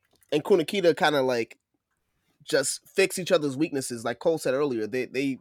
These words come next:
they make up for each other's, um, mistakes, is,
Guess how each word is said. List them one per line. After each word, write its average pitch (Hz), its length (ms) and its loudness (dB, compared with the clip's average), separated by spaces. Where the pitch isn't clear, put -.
they 135 120 -4
make 160 240 -2
up 151 140 0
for 143 80 -4
each 135 140 -4
other's, 117 380 -6
um, 92 280 -6
mistakes, - 540 -4
is, 131 420 -4